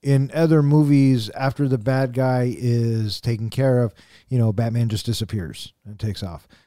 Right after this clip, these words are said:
But in this one, we see Batman actually helping out in the relief efforts. You know, so this is where he goes, I think, from, you know, being straight vengeance to, you know, wanting to inspire some hope.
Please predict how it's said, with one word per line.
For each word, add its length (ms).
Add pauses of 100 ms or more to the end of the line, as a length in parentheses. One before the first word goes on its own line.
(160)
But 100
in 120
this 240
one, 240
we 160
see 500
Batman 500
actually 420
helping 380
out 220
in 160
the 80
relief 380
efforts. 500 (400)
You 140
know, 160
so 720
this 240
is 140
where 180
he 160
goes, 480
I 100
think, 360
from, 460 (360)
you 120
know, 200
being 300
straight 320
vengeance 720
to, 720
you 120
know, 140
wanting 460
to 160
inspire 420
some 160
hope. 240